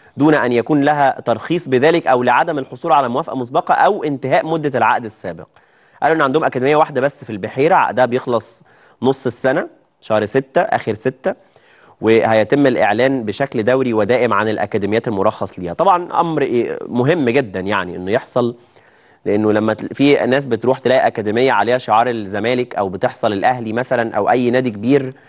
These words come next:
فبيبقى فيها ثقة، والنادي بيستفيد المفروض من ال-، من استخدام علامته التجارية، لكن بيلاقي إنه في أندية ب-، أو أكاديميات بتعمل ده من غير ترخيص، فبتبقى فيها ضرر على كل المستويات، المادي وصورة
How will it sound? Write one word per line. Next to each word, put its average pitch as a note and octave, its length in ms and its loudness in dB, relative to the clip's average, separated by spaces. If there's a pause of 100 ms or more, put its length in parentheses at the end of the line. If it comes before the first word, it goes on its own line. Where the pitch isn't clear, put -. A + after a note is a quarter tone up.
(260)
فبيبقى G#2 400 0
فيها C3+ 200 2
ثقة، D#3 400 2 (380)
والنادي B2+ 420 0
بيستفيد B2 540 0
المفروض B2+ 560 0 (140)
من G#2 160 -2
ال-، F#2+ 380 -6
من G2+ 240 -2
استخدام A2+ 480 -2
علامته A2+ 540 0
التجارية، A2 520 0
لكن D3 260 0
بيلاقي C3+ 400 0
إنه A2 340 -6 (540)
في C3 180 2
أندية A#2+ 240 2
ب-، G#2+ 80 -12
أو A2 200 2
أكاديميات A2 320 0
بتعمل A#2+ 360 -2
ده A#2+ 80 0
من A#2 140 0
غير A#2 260 0 (420)
ترخيص، - 640 -2
فبتبقى G#2 520 -2
فيها C#3+ 140 2
ضرر B2+ 480 2
على G2 180 -2
كل B2+ 200 -2
المستويات، G2+ 720 -2
المادي D#3+ 580 -4
وصورة G#2 1400 0